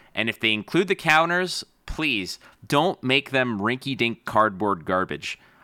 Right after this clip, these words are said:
I want metal, th-, you know, or, or even clay style. Like, you know, when you go to a, a casino and you know that those poker chips feel so much different than the ones you buy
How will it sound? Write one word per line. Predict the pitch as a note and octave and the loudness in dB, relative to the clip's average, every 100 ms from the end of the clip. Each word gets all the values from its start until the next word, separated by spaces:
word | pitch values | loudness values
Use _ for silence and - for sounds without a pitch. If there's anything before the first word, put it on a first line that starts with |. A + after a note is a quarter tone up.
| - | 0
I | A2 | 0
want | A2 A2 - - - | 4 2 2 -4 -12
metal, | A2 A2+ C3 C#3+ D3 D3 C3+ _ _ _ _ _ | -2 2 4 4 2 -2 -8 _ _ _ _ _
th-, | - - - - B2 | -20 -20 -20 -6 0
you | A2+ | 2
know, | G#2+ | 2
or, | - G#2+ G#2 | 2 0 0
or | - G#2+ G#2 | 0 -2 -2
even | B2 C3 A2 | -4 -6 -6
clay | - - A#2 G#2+ A2 | -8 -4 2 2 2
style. | A2+ - G#2 G2+ | -2 2 4 6
Like, | G2 F#2 | 2 0
you | C3+ | 2
know, | F3+ | 2
when | G#3+ | 2
you | |
go | C#3+ C#3 | 0 2
to | B2 | 4
a, | F#2 - | 4 2
a | |
casino | F#2 F#2+ - - A2+ A#2 A2 | -4 -6 -4 -4 -2 -2 -2
and | G2+ | -2
you | G2+ | -2
know | G2+ A2 | 0 0
that | A#2+ A2 | 0 0
those | G#2+ G#2 | 0 -4
poker | - G2+ G#2+ | -2 -4 -4
chips | - A2 - - - - - | -4 -4 -4 -8 -12 -20 -20
feel | - - G#2+ | -6 0 0
so | - - - C3 C3 | 0 -2 2 2 4
much | B2 - | 2 0
different | A#2+ A2+ A#2 A2 - - - | 0 0 0 -2 -6 -20 -8
than | G#2+ G#2+ | -4 -2
the | |
ones | G2+ G#2 A#2 G#2+ | 0 0 0 -2
you | |
buy | G2+ G#2 G2+ G2+ G#2 | 2 6 8 6 4